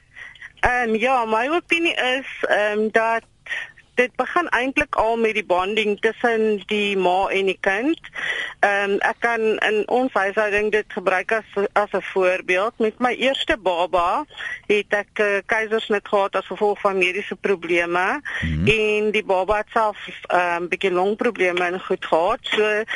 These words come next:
Speaker 1: my eerste kontak met hom was toe hy al vier daggies oud was. Ek was ook genoodsaak in daai stadium om vinnig terug te gaan werk toe, so toe hy drie maande oud is, moes hy alreeds in 'n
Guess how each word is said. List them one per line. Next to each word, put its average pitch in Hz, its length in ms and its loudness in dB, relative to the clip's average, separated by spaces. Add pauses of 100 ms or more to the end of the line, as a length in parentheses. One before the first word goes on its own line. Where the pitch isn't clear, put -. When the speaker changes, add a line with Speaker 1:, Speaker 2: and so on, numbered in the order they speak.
(200)
Speaker 1:
my 214 160 2
eerste 294 440 -2
kontak 254 600 0
met 214 260 0
hom 196 240 0
was 190 260 0 (180)
toe 196 200 2
hy 175 240 0
al 190 200 0
vier 208 340 0
daggies 190 440 -2
oud 202 320 0
was. 156 300 2 (640)
Ek 220 220 2
was 226 240 0
ook 254 140 -4
genoodsaak 226 760 2
in 220 100 0
daai 190 240 2
stadium 240 560 0
om 220 280 0
vinnig 254 360 0
terug 269 220 0
te 254 100 -2
gaan 226 260 -2
werk 185 440 0
toe, 240 200 0
so 226 320 0
toe 214 140 0
hy 190 160 0
drie 202 240 0
maande 233 400 0
oud 214 240 -2
is, 233 140 -4
moes 196 200 0
hy 190 280 2 (140)
alreeds 190 560 0
in 196 220 2
'n 185 320 0